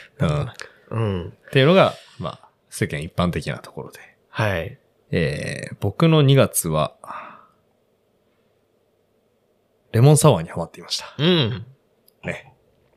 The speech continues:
Speaker 1: よく一緒に飲んでましたね。
Speaker 2: ね、レモンサワー美味しい。なんでレモンサワー飲み始めたのかって言ったら、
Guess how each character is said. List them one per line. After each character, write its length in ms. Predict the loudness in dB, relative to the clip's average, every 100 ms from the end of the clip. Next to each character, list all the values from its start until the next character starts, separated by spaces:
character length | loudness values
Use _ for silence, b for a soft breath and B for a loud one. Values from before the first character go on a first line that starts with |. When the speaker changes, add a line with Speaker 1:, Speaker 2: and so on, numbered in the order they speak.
| _ _ -20 -4
Speaker 1:
よ 140 | -2
く 100 | 2
一 60 | 2
緒 140 | 2
に 120 | 0
飲 60 | -2
ん 20 |
で 80 | -2
ま 100 | -4
し 40 |
た 60 | -2
ね。 80 | 2
Speaker 2:
ね、 80 | 2
レ 80 |
モ 100 | 2
ン 40 | 0
サ 120 | 2
ワ 220 | 0 2
ー 80 | 2
美 100 | 4
味 80 | 4
し 380 | 4 2 -2 _ _ _ _ _
い。 40 | 2
な 180 | 4
ん 80 | 6
で 100 | 6
レ 80 | 6
モ 140 | 4
ン 40 | 4
サ 120 | 4
ワ 80 | 4
ー 40 |
飲 80 | 2
み 80 | 2
始 200 | 2 2
め 100 | 0
た 100 | 0
の 80 | 2
か 120 | 0
っ 40 |
て 60 | 0
言 80 | -4
っ 40 |
た 140 | 0 4
ら、 200 | 4